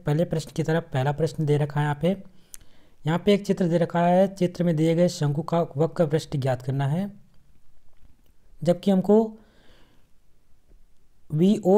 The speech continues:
equal to fifteen सेंटीमीटर और ओबी equal to हमको दे रखा है आठ सेंटीमीटर। चित्र तो यहाँ पे बना नहीं है फिलहाल, लेकिन हम चित्र यहाँ पे ड्रॉ कर लेते हैं, आइए कैसे बना लेते हैं।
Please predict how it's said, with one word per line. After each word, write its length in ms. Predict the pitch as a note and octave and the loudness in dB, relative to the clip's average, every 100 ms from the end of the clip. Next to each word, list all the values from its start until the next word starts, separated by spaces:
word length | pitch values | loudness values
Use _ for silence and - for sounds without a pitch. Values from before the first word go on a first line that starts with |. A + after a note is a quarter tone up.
| G3+ | 4
equal 300 | G3 F3+ F3 | 2 0 0
to 160 | F3+ F#3 F#3 - | 2 2 0 -4
fifteen 380 | E3 - G3 | -4 2 0
सेंटीमीटर 600 | F#3+ F3+ F3+ F#3 F3+ G3 | 2 0 2 2 4 4
और 200 | F#3+ D#3 D3+ | 4 2 4
ओबी 320 | D#3 D#3+ G#3+ | 4 4 2
equal 240 | - D#3 | 2 -2
to 100 | C#3+ | 0
हमको 180 | D3+ D3 | 0 2
दे 100 | C#3 | 2
रखा 200 | C3+ D#3 | 0 -2
है 120 | E3+ | -2
आठ 200 | C#3 B2 | 0 -2
सेंटीमीटर। 520 | B2 C3+ B2 A2+ - A#2 | 0 -4 -4 -6 -6 -8
चित्र 320 | - - E3 | -6 -8 -4
तो 100 | E3 | -2
यहाँ 120 | D#3+ | 0
पे 80 | D#3+ | 0
बना 200 | D3 F3 | 2 2
नहीं 180 | F3+ F3+ | 2 0
है 60 | |
फिलहाल, 280 | F3+ E3 E3 - - - - - E3+ | 0 -2 -2 -4 -18 -20 -18 -8 0
लेकिन 180 | F#3 | 2
हम 80 | G3+ | 4
चित्र 260 | G3+ G3+ F#3+ | 2 0 2
यहाँ 120 | F3 | 2
पे 100 | F#3+ | 4
ड्रॉ 200 | C#3 C#3 | 2 2
कर 120 | C#3+ | 2
लेते 260 | D3 D3 D#3+ | 0 0 0
हैं, 80 | D#3 | 0
आइए 140 | C#3 | 0
कैसे 280 | C#3 C3+ - | -2 -4 -4
बना 480 | C3+ - - C3 C#3 | -6 -8 -6 -4 -2
लेते 220 | C#3 D3+ | -4 -4
हैं। 160 | D#3+ | -4